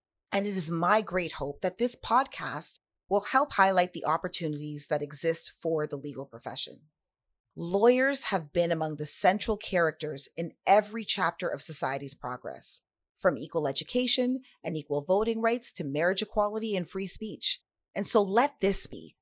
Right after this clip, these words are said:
the next chapter in our own story of progress. This episode that you're listening to right now is simply my introduction,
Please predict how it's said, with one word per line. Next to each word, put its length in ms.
the 80
next 440
chapter 420
in 160
our 200
own 280
story 400
of 160
progress. 640
This 220
episode 460
that 100
you're 140
listening 400
to 180
right 200
now 240
is 140
simply 380
my 260
introduction, 680